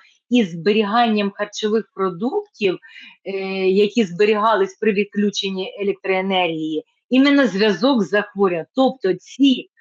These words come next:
очаги, це було в Ізюмському районі і в Лозівському, там сімейні очаги, захворіли люди, е, зв'язку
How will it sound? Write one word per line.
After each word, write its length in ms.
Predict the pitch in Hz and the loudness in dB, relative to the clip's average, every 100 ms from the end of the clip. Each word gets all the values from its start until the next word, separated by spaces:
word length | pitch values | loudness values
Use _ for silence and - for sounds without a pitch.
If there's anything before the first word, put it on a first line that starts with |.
| _ _ | _ _
очаги, 480 | 202 - 254 269 311 | -4 0 0 0 -2
це 160 | - | -4
було 260 | 220 220 220 | 0 2 2
в 80 | 208 | 2
Ізюмському 600 | 202 359 392 - 320 302 | 0 -2 -4 -4 -2 2
районі 440 | 294 285 285 262 | 2 2 2 2
і 120 | 240 | 0
в 40 | 214 | 2
Лозівському, 800 | 233 196 214 - _ 185 160 160 196 | 2 2 -4 -8 _ -2 -2 -4 -4
там 120 | 190 | -4
сімейні 500 | - 208 180 175 185 | -2 -2 -2 -4 -6
очаги, 420 | 180 208 240 349 - - - - | -4 -2 0 -2 -6 -20 -16 -2
захворіли 600 | 214 196 226 226 220 220 | -2 0 0 2 2 0
люди, 400 | 240 202 175 - _ _ _ - | 0 2 0 -2 _ _ _ -2
е, 640 | 196 202 196 196 190 190 190 - _ - | 2 4 6 4 4 4 2 -2 _ -18
зв'язку 840 | 147 196 208 - - 311 320 | -4 -2 -2 -4 0 0 0